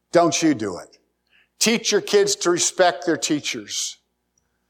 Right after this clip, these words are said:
even if their teachers aren't very good at what they do. We, we don't teach our kids to respect people they like or respect people they agree with.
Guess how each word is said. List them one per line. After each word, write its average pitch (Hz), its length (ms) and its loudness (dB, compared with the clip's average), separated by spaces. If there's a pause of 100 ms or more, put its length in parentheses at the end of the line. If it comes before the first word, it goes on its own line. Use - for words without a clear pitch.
(160)
even 196 300 4
if 151 100 4
their 156 100 4
teachers 170 460 0
aren't 151 260 2
very 147 280 2
good 117 520 0 (200)
at 131 120 -6
what 127 280 -2
they 160 80 -8
do. 123 400 -10 (1300)
We, 202 300 4
we 180 240 4
don't 254 340 2
teach - 380 0
our 165 140 6
kids 180 360 2
to 160 140 -6
respect 185 520 0
people 165 300 -4
they 139 140 0
like 127 380 0 (1120)
or 123 100 -2
respect 131 500 0
people 143 260 -4
they 131 120 2
agree 120 320 -2
with. 151 420 -2